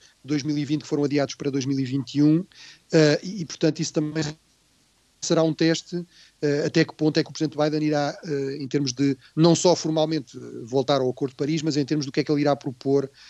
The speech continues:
mais concretamente e também se toda esta tensão crescente entre os Estados Unidos e a China, que não irá desaparecer com o presidente Biden, eh, isso é realmente uma coisa relativamente consensual no, nos Estados Unidos atualmente,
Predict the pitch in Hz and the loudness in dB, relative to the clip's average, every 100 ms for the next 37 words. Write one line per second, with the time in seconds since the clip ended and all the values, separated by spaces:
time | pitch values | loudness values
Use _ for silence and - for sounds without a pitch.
0 | - _ 143 135 143 151 147 156 180 220 | -20 _ -2 0 0 2 2 2 2 0
1 | 180 170 156 160 151 - 156 165 156 147 | 0 0 2 2 2 -4 -4 0 0 0
2 | 160 - 156 - - 165 160 151 147 - | -4 0 0 0 -4 0 2 2 -2 -6
3 | - - _ - 165 - 160 147 147 127 | -20 -20 _ -6 -4 0 2 2 -2 -4
4 | 127 - 139 123 139 135 113 135 127 - | -8 -2 -2 0 -4 -4 -2 0 0 0
5 | 135 156 - 127 120 113 113 127 127 127 | -2 -2 -4 -4 -2 -4 -4 0 2 2
6 | 120 127 127 - 123 117 127 - 123 113 | 2 0 0 0 -2 0 -2 -2 -4 0
7 | 120 110 123 131 - - - - 120 113 | 0 2 0 -6 -12 -20 -16 -2 0 2
8 | 113 131 120 123 127 131 127 127 120 127 | 2 2 2 2 0 0 0 2 2 -2
9 | 127 127 127 120 131 120 127 - 131 127 | 0 2 0 0 0 0 -2 -2 0 2
10 | 120 117 120 123 123 127 120 123 123 123 | 2 -4 -6 -2 0 0 -2 -4 -4 -2
11 | 131 131 143 | 0 2 0